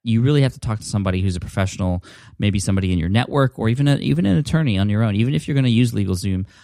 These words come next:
um, you know, because the, the fees are much cheaper. But, um, you know, I would talk to somebody to make sure that you're gonna create the entity that's right for you and your business and the way you wanna do it. Now, how do you know it's the right time? Well, for me, I knew it was the right time when I started making money,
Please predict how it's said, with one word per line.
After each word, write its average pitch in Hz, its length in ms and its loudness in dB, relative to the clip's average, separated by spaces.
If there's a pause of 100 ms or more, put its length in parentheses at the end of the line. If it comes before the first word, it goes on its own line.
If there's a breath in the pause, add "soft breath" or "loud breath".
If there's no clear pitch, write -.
(120 loud breath)
um, 92 240 0
you 101 80 0
know, 92 100 2
because 95 300 -2
the, 87 200 -4
the 82 200 0
fees 110 280 0
are 104 60 2
much 101 240 -2
cheaper. 92 320 -6
But, 90 320 0 (280 loud breath)
um, 95 160 2
you 98 80 2
know, 87 120 2
I 67 100 2
would 135 160 2
talk 151 200 0
to 127 100 -4
somebody 95 320 -2
to 92 80 -4
make 92 160 -2
sure 101 140 -2
that 65 100 -2
you're 104 160 2
gonna 107 180 2
create 98 300 -2
the - 100 -4
entity 101 340 -4
that's 85 220 -2
right 95 220 -2
for - 120 -10
you 127 280 2
and 110 100 2
your 117 140 2
business 104 400 0
and 90 80 -2
the 90 60 -2
way 87 100 0
you 85 160 0
wanna 71 220 -6
do - 120 -10
it. - 200 -12 (420 loud breath)
Now, 101 160 2
how 117 200 2
do 135 100 -2
you 117 120 -2
know 107 720 2 (240 loud breath)
it's - 160 -12
the 95 80 -6
right 85 240 -4
time? 80 360 -8
Well, 101 160 -2
for 117 180 -6
me, 151 300 0
I 110 160 4
knew 117 180 4
it 107 60 0
was 92 160 -2
the 104 80 -2
right 95 200 0
time 90 240 -2
when 90 120 -2
I 87 60 -2
started 98 300 -2
making 90 300 -4
money, 85 380 -4